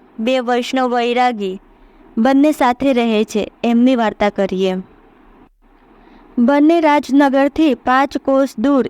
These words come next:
એક ગામમાં બે બ્રાહ્મણને ત્યાં જન્મે છે. બંને બ્રાહ્મણના ઘર એક જ પોળમાં હોય છે. બંને છોકરા સાથે રમે, સાથે ખાય પીવે છે.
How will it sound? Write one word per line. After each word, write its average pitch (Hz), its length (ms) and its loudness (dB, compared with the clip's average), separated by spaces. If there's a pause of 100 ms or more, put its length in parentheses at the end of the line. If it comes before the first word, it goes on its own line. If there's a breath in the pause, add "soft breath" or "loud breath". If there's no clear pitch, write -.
(120)
એક 285 240 0
ગામમાં 247 680 0
બે 254 200 0
બ્રાહ્મણને 254 600 0
ત્યાં 247 240 0
જન્મે 233 420 0
છે. 196 260 -6 (720 soft breath)
બંને 247 320 2
બ્રાહ્મણના 240 580 0
ઘર 277 360 -2 (120)
એક 247 220 0
જ 311 220 -4
પોળમાં 254 420 0
હોય 214 240 -2
છે. 208 240 -4 (720 soft breath)
બંને 262 340 4
છોકરા 262 360 -2
સાથે 254 400 -2
રમે, 247 400 0
સાથે 247 380 -2
ખાય 233 380 -2
પીવે 220 360 0
છે. 202 340 -4